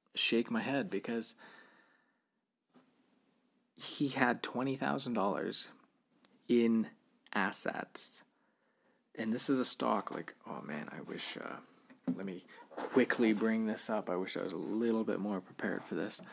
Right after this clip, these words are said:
However, let's see if I can bring this up. Oh, come on.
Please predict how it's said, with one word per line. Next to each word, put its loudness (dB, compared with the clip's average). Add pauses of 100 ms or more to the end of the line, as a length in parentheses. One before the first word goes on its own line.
(640)
However, 0 (1500)
let's -10
see -4
if -6
I -4
can -8
bring -6
this -8
up. -6 (1040)
Oh, -14
come -8
on. -6